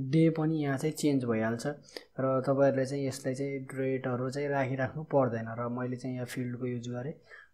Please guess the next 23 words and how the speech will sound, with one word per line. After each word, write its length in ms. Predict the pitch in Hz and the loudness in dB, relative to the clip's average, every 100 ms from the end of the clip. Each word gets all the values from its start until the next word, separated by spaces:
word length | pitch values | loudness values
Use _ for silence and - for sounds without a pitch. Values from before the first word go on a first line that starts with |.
| - | -4
र 160 | 131 | -2
तपाईँहरू 360 | 131 143 143 139 131 | 0 2 2 2 0
फिल्ड 220 | 139 131 | -4 -2
चाहिँ 160 | 151 143 | -2 -2
अरू 180 | 135 | 0
ठाउँमा 260 | 131 131 131 | -2 -4 -4
पनि 180 | 131 131 | -2 -4
राख्न 280 | 127 117 120 | -6 -6 -6
सक्नुहुन्छ। 500 | - 120 117 110 - - _ - - _ - | -6 -6 -6 -10 -14 -16 _ -20 -20 _ 0
र, 60 | - 139 - - - - - _ _ _ _ _ _ _ _ _ - | 2 4 0 -12 -18 -18 -20 _ _ _ _ _ _ _ _ _ -6
र 240 | 226 247 - | -4 -2 -2
स्केल 320 | - - 190 | 0 4 6
पनि 200 | 185 185 165 | 6 4 2
तपाईँ 220 | 160 147 | 2 2
दिन 160 | 151 147 | 0 -2
सक्नुहुन्छ 460 | 147 143 139 131 143 139 | -4 -2 -2 2 0 2
फिल्डको 300 | 139 131 135 | -2 0 2
युज 240 | 135 127 127 | 2 0 -2
गरेर। 320 | 127 127 143 | -2 0 -2
म 200 | 139 131 | -2 -2
चाहिँ 160 | 139 131 | -2 0
अहिले 180 | 123 123 120 | 0 0 0
यो 320 | 120 110 98 | 0 -2 -4